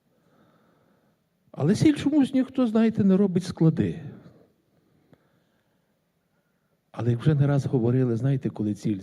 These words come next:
має ціну? Коли її нема.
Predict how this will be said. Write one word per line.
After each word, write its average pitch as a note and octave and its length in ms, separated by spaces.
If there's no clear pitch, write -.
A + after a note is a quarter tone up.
має G2+ 240
ціну? F#2+ 500
Коли G#2+ 240
її G#2 140
нема. E2 400